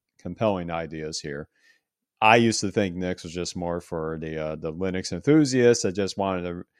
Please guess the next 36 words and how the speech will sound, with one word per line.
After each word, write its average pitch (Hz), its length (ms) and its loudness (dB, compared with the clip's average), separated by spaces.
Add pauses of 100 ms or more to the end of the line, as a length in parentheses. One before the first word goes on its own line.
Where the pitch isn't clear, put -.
(420)
kind 98 160 0
of 87 120 -4
a 87 220 0
automated 104 540 6
way 98 260 2
of 90 260 -2
configuring 95 520 -4
their 85 120 -10
system, - 580 -6 (100)
so 80 200 -6
to 80 80 -10
speak. 73 340 -8
You 78 80 -14
know, 78 180 -12
this 82 200 -10
version 80 400 -10
of 71 120 -12
V 80 140 -8
S 80 140 -6
Code 90 260 0
or 76 80 -12
this 82 200 -8
version 82 400 -6
of 80 200 -8
such - 300 -4
and 78 60 -12
such 85 200 -2
dependency. 78 640 -6 (720)
It 90 140 4
has 85 280 4
such - 540 6
great 85 240 0
relations 78 640 -6
to 82 100 -6
data 73 280 -4
science. 71 520 -4